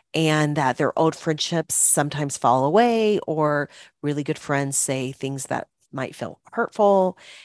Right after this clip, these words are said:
And so they feel a little bit unsafe in friendships that used to feel safe. And I coach on that a lot. That seems to be a very common pain point. So I want you to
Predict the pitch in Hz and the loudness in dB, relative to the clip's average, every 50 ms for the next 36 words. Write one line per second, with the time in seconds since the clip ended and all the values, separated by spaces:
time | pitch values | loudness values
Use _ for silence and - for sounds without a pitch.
0 | - _ _ - 165 170 160 160 156 151 151 156 - - 165 151 160 147 - - | -20 _ _ -4 -2 0 2 2 2 0 0 -2 -4 -4 -2 -2 -2 -4 2 2
1 | 185 175 165 175 160 147 160 147 - - 151 151 147 - - - 143 127 165 254 | 4 4 4 2 0 2 -2 -2 -2 -2 -6 -4 -2 0 0 0 0 0 -2 -4
2 | 254 - - 160 151 - - 151 147 143 - 160 139 - - - - 123 135 135 | -6 -6 -10 -10 -8 -2 0 0 0 0 -2 -4 -4 -4 -4 -6 -6 -4 -6 -8
3 | - - - 135 - 127 113 - - - 69 50 - - - _ _ _ _ _ | -8 -8 -10 -8 -6 -6 -4 -2 -2 -2 -4 -6 -8 -12 -20 _ _ _ _ _
4 | _ _ _ - - - - - - _ _ - - 170 170 170 170 165 160 160 | _ _ _ -20 -20 -20 -20 -20 -20 _ _ -2 2 4 4 4 4 4 4 4
5 | 151 147 147 151 - - _ _ _ _ _ _ _ _ - - - - 165 - | 4 2 2 0 -2 -8 _ _ _ _ _ _ _ _ -18 -12 -4 -4 -4 -2
6 | - - 165 - - 143 139 147 131 - - 135 131 139 123 123 156 190 - _ | 0 0 0 2 0 -2 0 0 -2 -2 -4 -6 -2 2 4 4 4 4 2 _
7 | _ _ - 156 147 139 - - 156 147 147 139 - - - 135 131 131 139 127 | _ _ -10 -8 -8 -8 -6 -6 -6 -6 -6 -6 -8 -8 -8 -6 -6 -4 -4 -2
8 | 131 127 127 127 - - - 127 120 123 127 - 123 123 117 131 - - 127 143 | -2 -2 -2 -4 -6 -6 -6 -4 -4 -4 -6 -6 -8 -10 -10 -8 -4 -2 -2 -2
9 | 165 - - _ - - - - - - _ _ _ - - - - 185 175 175 | -2 -4 -8 _ -20 -20 -20 -20 -20 -20 _ _ _ -6 -2 6 8 8 8 8
10 | 175 - - 190 190 165 170 202 233 247 - 170 190 180 175 - - - - 165 | 6 6 4 2 2 4 4 4 4 2 2 2 4 4 2 2 -2 -6 -2 -2
11 | 156 147 143 143 143 143 143 - | 0 0 0 0 -2 -2 -4 -6